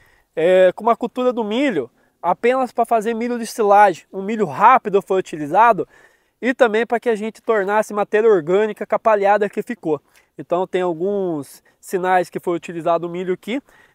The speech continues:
É, pra vocês verem, né, a forma que ficou plantado no meio. Aqui o trator consegue operar né, andar, fazer pulverização no meio. E nessa parte aqui também, e eu falei pra vocês, ó, iniciando o processo de desenvolvimento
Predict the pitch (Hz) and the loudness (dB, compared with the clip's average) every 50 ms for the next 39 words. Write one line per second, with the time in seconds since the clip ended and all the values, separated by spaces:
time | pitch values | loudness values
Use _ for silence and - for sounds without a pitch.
0 | _ - 175 175 185 190 190 190 196 - 240 233 254 240 - 262 226 180 175 190 | _ 0 2 4 6 6 6 4 4 2 0 -2 -2 -4 -4 -6 -6 -4 0 4
1 | 214 247 262 269 285 - _ _ _ - 160 165 202 214 208 190 - - 214 220 | 6 6 6 4 2 -4 _ _ _ -12 -8 -6 -4 -2 -2 -2 -2 0 0 0
2 | 233 208 196 - - - - - - - 190 233 262 262 - _ _ - 190 196 | 0 0 -4 -8 -10 -18 -18 -14 -6 0 4 4 4 4 2 _ _ -8 -6 -4
3 | 196 170 - 180 170 175 175 185 220 254 226 190 196 208 240 294 302 - _ _ | -4 -2 -2 -2 0 0 -2 -2 -6 -4 -2 2 4 4 6 4 2 -4 _ _
4 | _ _ _ _ - 175 190 175 _ - 262 269 - 233 226 220 - 202 202 196 | _ _ _ _ -2 0 0 0 _ -4 -6 -4 0 2 2 2 4 2 0 0
5 | - 208 185 - 208 196 190 170 180 175 165 - - 220 233 - - 220 202 175 | 0 -4 -4 0 0 0 0 0 -2 -4 -4 0 2 2 2 2 2 2 2 4
6 | 165 165 190 226 262 - _ _ _ _ _ _ _ - 160 170 190 196 185 180 | 4 4 4 4 2 0 _ _ _ _ _ _ _ -6 0 2 2 2 2 2
7 | 165 156 175 208 202 185 - 175 151 185 - - 180 160 170 170 160 151 175 170 | 0 4 6 6 6 6 4 0 -4 -4 -6 -6 -6 -6 -6 -6 -4 -2 -2 -2
8 | - - 180 180 190 180 170 196 214 233 262 - _ _ _ _ - 190 196 220 | -2 -4 -8 -8 -8 -4 0 4 4 4 4 2 _ _ _ _ -10 -4 0 0
9 | 247 254 - 254 - - 190 190 202 - - 185 - 208 - 208 190 180 190 214 | 0 2 0 -2 -2 -2 -2 -2 -2 -4 -6 -10 -12 -10 -6 -6 -4 -4 -4 -4
10 | 269 269 _ _ _ _ _ _ - 185 190 214 - 233 220 233 226 254 247 254 | -4 -6 _ _ _ _ _ _ -6 -2 -2 -2 0 0 -2 -2 0 -2 -2 -2
11 | 262 - - 196 175 160 143 143 120 120 _ _ _ _ _ _ _ _ _ _ | -2 -4 -2 -2 -2 -2 -4 -6 -10 -14 _ _ _ _ _ _ _ _ _ _
12 | _ _ _ - 156 165 185 196 - - - 208 208 220 262 262 240 - 214 202 | _ _ _ -14 -10 -8 -8 -8 -8 -6 -2 0 0 0 0 -2 -2 -2 -2 -2
13 | - - 214 196 196 - 208 175 170 165 165 175 175 180 180 180 160 180 160 165 | -2 2 2 0 0 0 -4 -14 -14 -14 -12 -10 -10 -6 -6 -6 -6 -4 -6 -4
14 | 185 214 220 - 175 | -4 -4 -4 -6 -10